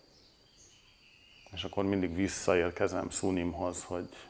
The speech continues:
mi az, ami mindezt figyeli. Hm.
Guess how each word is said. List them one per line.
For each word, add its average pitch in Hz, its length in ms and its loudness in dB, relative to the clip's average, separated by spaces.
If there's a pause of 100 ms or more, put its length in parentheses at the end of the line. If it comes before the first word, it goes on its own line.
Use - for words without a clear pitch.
(600)
mi 107 200 4
az, 113 140 6
ami 101 160 2
mindezt 107 540 2
figyeli. 92 420 0 (2250)
Hm. 107 100 0